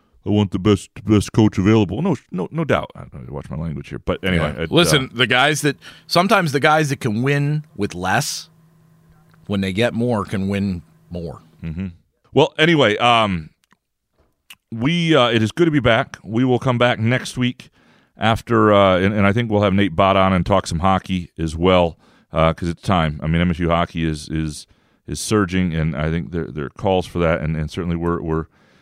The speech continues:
Speaker 1: gonna up our coverage. And, well, we have, we have been, but, uh,
Speaker 2: Yeah.
Speaker 1: you know, the fact that I'm, I'm sticking around this weekend rather than, than going to a men's basketball trip is,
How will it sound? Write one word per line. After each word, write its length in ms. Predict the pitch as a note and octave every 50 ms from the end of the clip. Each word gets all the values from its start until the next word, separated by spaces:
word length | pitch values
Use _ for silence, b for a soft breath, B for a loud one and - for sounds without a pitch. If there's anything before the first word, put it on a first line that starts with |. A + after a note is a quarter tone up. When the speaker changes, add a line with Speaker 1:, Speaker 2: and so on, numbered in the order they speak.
| b b b b b
Speaker 1:
gonna 140 | - G#2 -
up 200 | G2+ F#2+ - -
our 140 | F2+ F2 -
coverage. 520 | - F#2 F2+ E2 F2 F2+ E2 D#2 - -
And, 120 | D2 F2+ F#2
well, 180 | C#3 C#3+ A2+
we 120 | F2+ F2 E2
have, 180 | E2+ E2 E2 - _
we 160 | - F2+ F2
have 160 | E2 E2 D#2
been, 140 | D#2 D#2 D#2+
but, 140 | D#2+ E2+ D#2+
uh, 120 | - - E2
Speaker 2:
Yeah. 200 | F2+ F#2 F2+ E2
Speaker 1:
you 40 | D#2+
know, 40 | D#2
the 80 | -
fact 240 | D#2 - G#2+ F2+ -
that 100 | - F2
I'm, 160 | E2+ E2 E2 -
I'm 140 | - F2 E2
sticking 280 | - - G#2+ - G2 F2+
around 220 | F2+ F2+ F#2 F2+
this 160 | F2+ E2 -
weekend 260 | F#2+ F2 - F#2 F2
rather 200 | E2+ E2+ E2+ E2+
than, 160 | E2 D#2+ D#2+ - -
than 280 | A#1 E2+ F2 E2 F2
going 180 | F2+ F#2 F#2+ F2+
to 60 | E2+
a 40 | E2
men's 220 | E2+ F2 E2+ D#2
basketball 480 | - F2+ F2 F2 E2 - - F2 E2+ E2
trip 300 | - - - D#2 - -
is, 240 | D#2+ D#2 D2 -